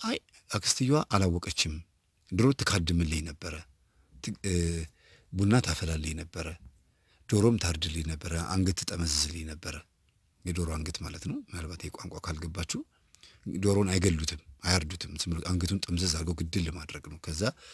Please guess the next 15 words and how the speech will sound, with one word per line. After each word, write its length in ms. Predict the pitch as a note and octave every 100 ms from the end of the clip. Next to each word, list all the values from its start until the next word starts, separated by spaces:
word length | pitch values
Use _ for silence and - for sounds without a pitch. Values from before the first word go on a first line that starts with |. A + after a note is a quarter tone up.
| - - _
ስጋውን 400 | - - F2+ G2+ E2
አጉል 240 | G2 F#2+
በሆነ 260 | E2 E2+ E2 D#2+
አይነት 260 | F2 E2 D#2+
አቆራረጥ 440 | E2 F2+ E2+ F#2+ G#2+
ቡጭቅጭቅ 460 | E2+ E2+ - - -
ማድረግ 260 | D2+ D#2
ነው። 120 | D#2 D#2
መንፈሱ 320 | F2 E2+ E2
የሚፈልግ፣ 380 | E2+ D2+ E2+ F2
አንዳንድ 300 | G2 G2 G2+
መንፈሶች 400 | G2+ G2 A2+ C3
እንደዚህ 260 | - E2 D#2
ነው 80 | D2
የሚፈልጉት። 460 | C#2 - - -